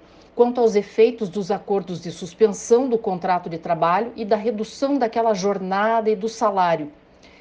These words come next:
em relação ao cálculo do décimo,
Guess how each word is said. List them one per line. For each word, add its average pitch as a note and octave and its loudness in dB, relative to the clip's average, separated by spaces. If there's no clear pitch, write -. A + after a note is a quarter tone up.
em F#3+ -2
relação G#3+ 4
ao G#3 6
cálculo G3 0
do E3+ -6
décimo, B3 0